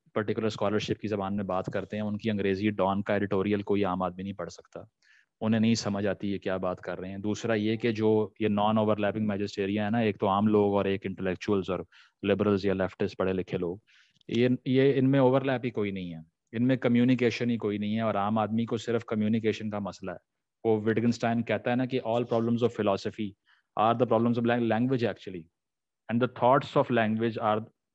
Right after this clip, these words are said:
the limits, sorry, and the limits of language are the limits of thoughts। तो वो ये बात करता है कि आम आदमी की लैंग्वेज का मसला है, इसीलिए उसको सर्टेन फिलॉसफी समझ नहीं आ सकती।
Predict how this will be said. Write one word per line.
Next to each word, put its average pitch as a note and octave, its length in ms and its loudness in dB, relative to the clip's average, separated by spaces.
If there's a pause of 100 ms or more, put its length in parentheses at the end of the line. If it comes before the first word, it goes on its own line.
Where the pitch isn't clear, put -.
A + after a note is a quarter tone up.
(200)
the A#2 100 2
limits, A2 280 2
sorry, G#2+ 380 -2
and A2 160 -4
the A#2+ 120 0
limits B2 320 2
of C#3 120 0
language A2 540 -2
are A2+ 100 4
the A2 100 0
limits G#2+ 240 2
of G2+ 100 -6
thoughts। E2+ 300 -10 (1000)
तो A#2+ 60 -2
वो C3 140 6
ये D3+ 80 6
बात C3 240 4
करता C3+ 240 -2
है C#3+ 60 -2
कि C#3 80 -2
आम B2+ 200 2
आदमी C3 280 -2
की C#3 100 -2
लैंग्वेज A#2+ 500 0
का C3 140 -2
मसला A2 340 -4
है, F#2 120 -8 (920)
इसीलिए C#3 340 2
उसको C3+ 260 -2
सर्टेन A2+ 400 2
फिलॉसफी G#2+ 440 -2
समझ G2+ 300 -6
नहीं G#2+ 160 -4
आ E2+ 80 -8
सकती। - 340 -18